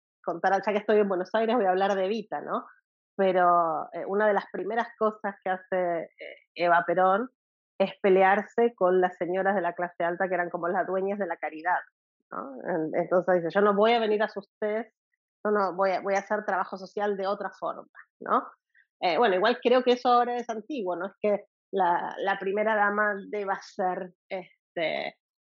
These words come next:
tra-, trabajo de, de caridad u ocuparse de estos roles tan, también tan tradicionales, de estos temas blandos, entre comillas, ¿no? Como son, este,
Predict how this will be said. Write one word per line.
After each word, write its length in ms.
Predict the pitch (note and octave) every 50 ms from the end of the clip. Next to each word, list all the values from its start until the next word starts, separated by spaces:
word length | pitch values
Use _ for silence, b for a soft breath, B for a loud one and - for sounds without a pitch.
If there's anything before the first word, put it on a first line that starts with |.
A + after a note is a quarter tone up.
| _ -
tra-, 260 | G3+ F3+ F3 - - -
trabajo 460 | G3 F3 F#3 G3 F#3+ - - G3+ F#3
de, 360 | F3+ F3 E3+ E3 F#3+ - - -
de 200 | - F3+ F#3 -
caridad 680 | - F3+ F3+ G3+ G3+ F#3+ G3 G3+ G3+ G#3 G#3 G#3 G#3+ A3
u 280 | A3 - G3+ G3 G3 G#3
ocuparse 720 | G#3 F#3 - F3+ F3 - - G3 F#3+ G3 G3 G3 - G#3 F#3
de 100 | F#3+ F#3+
estos 320 | - _ - G3+ F#3+ F#3+
roles 360 | - F#3+ F#3 F#3+ G3 G3+ G3+ - _
tan, 240 | - F#3 F#3+ G3 F#3+
también 340 | - F#3 F3 F#3 F#3+ F#3+ G3
tan 200 | - G3+ G3+ G3+
tradicionales, 680 | G3+ G3+ G3 F#3+ F3+ - F#3+ F#3 F#3+ G3+ G3+ G#3 F#3+
de 80 | F#3+ F#3+
estos 240 | - - G3+ - _
temas 240 | - F#3 F#3 F#3 F3 E3+ E3+
blandos, 480 | F3+ F#3 G3+ G#3 G#3 G#3+ G#3+ G#3+ G#3 -
entre 260 | G3+ G3 F#3+ - G3 -
comillas, 600 | - F3+ F#3 F#3+ G#3 G3+ - - G3+ G3 G3 G3
¿no? 100 | F#3+ F#3+ G#3+ A#3 - - _ _ _ _ _ _ _
Como 460 | - G3 G3 F3+ F#3+ G3 G3 F#3+ F#3
son, 320 | F3 - - F#3+ F3+ F#3+ F#3+
este, 600 | F#3+ F#3+ _ _ _ - F3+ E3+ E3 E3 -